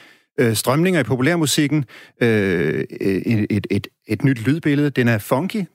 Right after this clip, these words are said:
den har, bærer præg af soulmusik, øh, og af, øh, popmusik, sådan som man kunne forstå det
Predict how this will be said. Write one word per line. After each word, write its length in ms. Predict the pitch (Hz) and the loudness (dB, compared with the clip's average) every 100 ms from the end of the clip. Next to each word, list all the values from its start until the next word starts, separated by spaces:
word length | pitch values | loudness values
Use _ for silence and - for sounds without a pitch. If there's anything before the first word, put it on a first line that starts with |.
| - | 0
den 160 | 123 | 0
har, 420 | 110 - 107 95 92 | 0 0 -2 -2 -2
bærer 200 | 101 101 | -2 -2
præg 380 | - 147 139 - | 0 0 0 0
af 500 | 104 95 87 82 87 | -2 0 -2 -6 -6
soulmusik, 1200 | 156 - 139 143 170 185 - 143 - 143 135 - - _ - | -2 0 0 0 -4 -6 -2 0 0 -2 -2 -10 -20 _ -2
øh, 480 | 110 101 98 98 95 | 0 2 2 2 0
og 380 | - - 95 - - | 0 0 0 -2 0
af, 240 | 98 85 - - - - | 0 -2 -6 -20 -14 -4
øh, 60 | 95 80 78 80 82 - | -2 -2 -6 -10 -10 -2
popmusik, 540 | 143 - 135 - 120 | -2 -2 -2 0 -2
sådan 260 | - 156 151 | 0 0 2
som 80 | 151 | 2
man 100 | 135 | 0
kunne 120 | 131 | -4
forstå 440 | - - 156 135 | -6 -2 -2 0
det 160 | 113 | -2